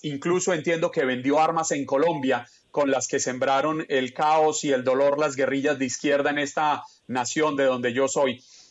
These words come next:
¿Podría el gobierno de Estados Unidos intercambiar al ciudadano Paul Whelan,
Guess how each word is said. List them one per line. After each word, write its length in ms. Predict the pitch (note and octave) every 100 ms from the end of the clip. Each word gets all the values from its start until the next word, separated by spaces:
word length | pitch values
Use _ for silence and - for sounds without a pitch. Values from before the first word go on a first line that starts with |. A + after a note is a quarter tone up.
| _ _ _ _ _ _ _
¿Podría 500 | - E3+ D#3 A3+ B3+
el 80 | G#3+
gobierno 460 | D3+ D3+ E3+ F#3 G3
de 80 | -
Estados 420 | - E3+ F#3 E3+
Unidos 480 | D3+ D#3+ F3+ F#3 - _ _ _ _ _ _ -
intercambiar 880 | F#3+ F3 E3+ E3+ D3+ D3 E3+ F#3 -
al 180 | F3+ E3
ciudadano 640 | - D3 D3 D#3+ F3 F3+
Paul 220 | - F3+ F3
Whelan, 440 | F3+ F3 F3 F3+